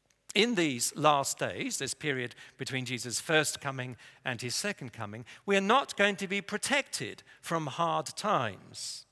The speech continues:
We Christians are not immune from the pains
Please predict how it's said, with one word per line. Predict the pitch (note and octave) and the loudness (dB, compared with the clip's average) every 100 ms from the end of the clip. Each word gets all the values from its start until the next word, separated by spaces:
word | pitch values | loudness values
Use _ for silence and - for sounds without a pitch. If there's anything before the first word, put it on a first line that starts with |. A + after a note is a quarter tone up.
| _ _ _ _ _ _ - - | _ _ _ _ _ _ -20 0
We | G#3 | 2
Christians | A#3 A#3 - F#3+ F3 - | 6 6 6 0 0 2
are | F#3 | 4
not | F#3+ F#3+ | 4 2
immune | F#3+ G3+ G#3+ C4 G3 A#2+ G2+ | 2 0 2 2 2 -2 -8
from | A2 D#3+ | -6 -4
the | D#3+ | -2
pains | - - B3+ E3+ G2+ F#2 - | -2 0 2 0 -2 -4 -4